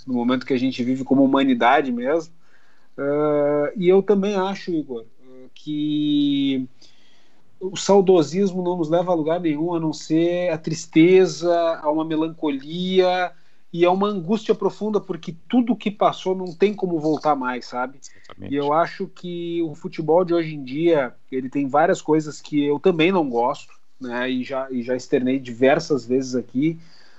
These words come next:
Speaker 1: ah, mas ele também tem, ah, muitas coisas boas, sabe? Uma delas eu já falei aqui pra vocês, que eu acho que, apesar do que se fala, eu acho que se joga mais futebol hoje em dia do que se jogava vinte, vinte e cinco, trinta anos atrás,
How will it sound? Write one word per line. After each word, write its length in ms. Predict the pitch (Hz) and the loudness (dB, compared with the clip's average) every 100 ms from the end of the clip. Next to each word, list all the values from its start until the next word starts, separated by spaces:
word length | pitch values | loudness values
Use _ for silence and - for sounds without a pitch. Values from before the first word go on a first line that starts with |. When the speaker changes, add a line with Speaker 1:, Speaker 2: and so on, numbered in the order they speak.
| - - | -18 -4
Speaker 1:
ah, 480 | 139 143 143 143 139 | 2 4 4 4 4
mas 240 | 165 165 | 2 2
ele 120 | 185 | 0
também 320 | 190 180 214 | 0 -2 -2
tem, 580 | 208 175 175 165 139 123 - - | 0 -2 -2 -4 -6 -8 -10 -16
ah, 340 | 135 127 123 123 | -10 -8 -8 -6
muitas 480 | 139 190 202 175 - | 2 4 6 2 0
coisas 380 | 160 160 147 131 | 0 0 0 -4
boas, 460 | 127 135 123 113 | -2 0 0 -4
sabe? 420 | - 127 131 131 | -8 -8 -6 -4
Uma 180 | 127 151 | -4 -4
delas 320 | 147 147 156 | 0 0 2
eu 80 | 147 | 0
já 120 | 147 | -2
falei 340 | 135 139 143 147 | -2 0 0 -2
aqui 120 | 139 | -2
pra 100 | 139 | -6
vocês, 320 | 131 - 143 | -6 -6 -4
que 80 | - | 2
eu 100 | 147 | 4
acho 280 | 143 143 160 | 4 2 -8
que, 360 | - 156 147 - - - - - - - - | -2 2 2 0 -20 -20 -20 -20 -20 -20 -8
apesar 720 | - 143 160 156 135 139 160 180 | -4 0 4 4 4 2 2 2
do 160 | 160 | -4
que 120 | 156 - | -14 -20
se 100 | 131 | -18
fala, 380 | - 143 160 | -12 -10 -8
eu 80 | 160 | -10
acho 140 | 156 - | -10 -14
que 60 | |
se 180 | - 170 | -14 -14
joga 460 | 135 147 165 156 139 | -6 -4 -4 -4 -6
mais 460 | 135 147 151 151 | -6 -4 -4 -6
futebol 520 | - 151 139 131 135 | -12 -10 -2 2 2
hoje 200 | 131 120 | 0 -2
em 80 | 127 | -4
dia 220 | 123 147 | -2 -2
do 100 | 151 | -2
que 60 | - | -4
se 100 | 156 | -4
jogava 480 | 139 131 135 143 135 | 0 4 4 2 -2
vinte, 460 | 131 151 147 - | -6 -14 -12 -10
vinte 180 | 127 143 | -10 -10
e 60 | - | -10
cinco, 280 | 151 151 139 | -8 -6 -2
trinta 280 | 294 - | 0 2
anos 240 | 139 139 127 | 0 -2 -4
atrás, 580 | 123 135 147 156 - | -2 2 0 0 -10